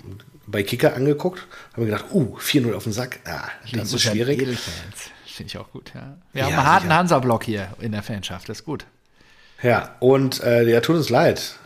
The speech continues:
Speaker 2: Ja,
Speaker 1: Hansa
Speaker 2: äh,
Speaker 1: Rostock
Speaker 2: Hansa
Speaker 1: hier
Speaker 2: soll gerne mal performen.
Speaker 1: vier null auf die Nuss bekommen.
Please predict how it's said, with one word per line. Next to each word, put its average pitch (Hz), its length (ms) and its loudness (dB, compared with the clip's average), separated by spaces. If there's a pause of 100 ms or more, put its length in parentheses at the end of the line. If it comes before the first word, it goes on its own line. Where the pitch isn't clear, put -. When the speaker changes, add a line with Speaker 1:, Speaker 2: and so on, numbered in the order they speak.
Speaker 2:
Ja, 147 280 2
Speaker 1:
Hansa 98 160 -2
Speaker 2:
äh, - 40 -6
Speaker 1:
Rostock 131 320 2
Speaker 2:
Hansa 120 220 4
Speaker 1:
hier 117 200 0
Speaker 2:
soll 160 260 0
gerne 156 240 -2
mal 160 320 -4
performen. 143 420 -8 (580)
Speaker 1:
vier - 260 4
null 156 120 8
auf 131 100 4
die 143 80 4
Nuss 151 240 6
bekommen. 131 480 4